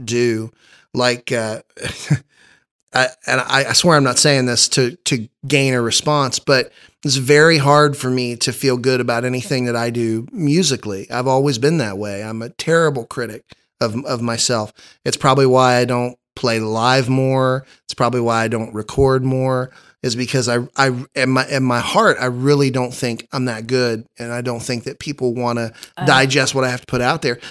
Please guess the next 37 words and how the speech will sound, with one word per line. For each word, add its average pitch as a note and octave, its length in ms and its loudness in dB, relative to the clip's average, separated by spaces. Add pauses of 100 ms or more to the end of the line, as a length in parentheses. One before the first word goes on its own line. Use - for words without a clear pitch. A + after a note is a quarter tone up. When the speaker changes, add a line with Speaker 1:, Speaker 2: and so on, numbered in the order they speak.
(180)
Speaker 1:
And D#3 140 4
it's, D#3+ 240 2
and, D3 320 0
and D#3 160 -2
it's D#3 100 0
just, G3+ 180 2
it's E3+ 180 0
an F#3 60 2
insecurity. D#3 760 2
This D#3 200 0
is E3 140 -2
all D3 160 4
that B2+ 140 -2
it A#2 100 -4
is. D#3+ 240 0 (380)
And, C#3 400 2
and D3 240 -2
it's C#3+ 200 0
a, B2 280 0 (340)
and C3 100 -2
sometimes C#3 380 2
that C3 120 2
insecurity B2+ 500 -2
feels A#2+ 420 -6
selfish, B2 540 0
and A2 120 -6 (240)
sometimes C3+ 400 0
I C3+ 80 4
go C3 160 2
round B2 360 0
and A#2+ 100 -2
round A#2+ 220 -2
and A#2 80 -4
round A#2+ 320 -2
with A#2+ 160 -4
it. B2 160 -4
And, A2+ 180 -8